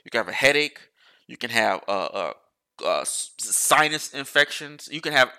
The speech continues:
you can have a whole lot of shit going on. And one Advil or two Advils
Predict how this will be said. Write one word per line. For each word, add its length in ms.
you 120
can 100
have 140
a 60
whole 260
lot 160
of 60
shit 200
going 280
on. 240
And 180
one 200
Advil 720
or 80
two 240
Advils 720